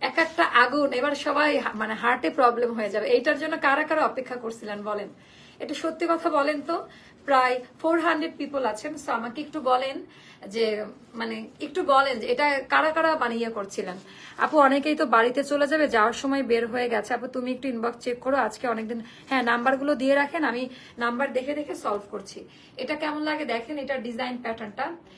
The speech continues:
এটা, এটা, এটা design প্যাটার্নটা কেমন লাগে? এটা তো নতুন করে বলার কিছু না, এটা তিরিশ piece মতো করা হয়েছে।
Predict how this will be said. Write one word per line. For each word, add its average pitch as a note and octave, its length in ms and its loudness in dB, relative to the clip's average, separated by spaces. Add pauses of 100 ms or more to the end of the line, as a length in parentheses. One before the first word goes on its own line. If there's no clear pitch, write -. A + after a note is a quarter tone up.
(180)
এটা, A#3 220 -4
এটা, C4 200 -2 (140)
এটা B3+ 220 0
design B3+ 340 -8
প্যাটার্নটা C#4+ 340 -10
কেমন G#3+ 340 -6
লাগে? F3+ 280 -12 (800)
এটা D#4 340 2
তো D#4 120 -4
নতুন C4 280 -4
করে D4+ 160 2
বলার A3+ 260 -2
কিছু C#4 220 -10
না, D#4 60 -6
এটা D4 100 -8
তিরিশ C#4 300 -6
piece C#4+ 220 -10
মতো A3+ 200 -6
করা G3+ 240 -4
হয়েছে। F#3 320 -10